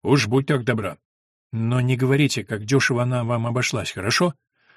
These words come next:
Люк деловито кивнул. «Не скажу. Покуда он с тобою не рассчитается».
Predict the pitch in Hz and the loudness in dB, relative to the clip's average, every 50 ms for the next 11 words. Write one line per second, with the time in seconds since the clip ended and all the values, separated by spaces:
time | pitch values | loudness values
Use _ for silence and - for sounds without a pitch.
0 | _ _ _ - 196 226 233 180 139 135 151 139 135 135 135 131 - 120 104 - | _ _ _ -2 2 4 4 4 4 6 6 6 6 6 6 4 4 2 -4 -4
1 | 117 101 92 87 78 - _ _ _ _ _ _ _ _ _ - 160 147 - - | -4 -6 -6 -10 -14 -20 _ _ _ _ _ _ _ _ _ 0 2 2 2 2
2 | 143 127 107 92 85 76 - _ _ _ _ _ _ _ _ _ _ _ _ _ | 2 0 0 -2 -6 -10 -16 _ _ _ _ _ _ _ _ _ _ _ _ _
3 | _ - 123 131 170 156 147 160 156 151 139 - - 165 156 156 151 139 123 120 | _ 0 0 2 4 4 6 6 6 6 4 4 4 4 6 8 8 6 6 4
4 | 123 135 135 127 - - 151 143 - 107 92 92 92 - - - | 2 4 4 2 2 2 -2 0 -2 -2 -4 -4 -6 -8 -8 -10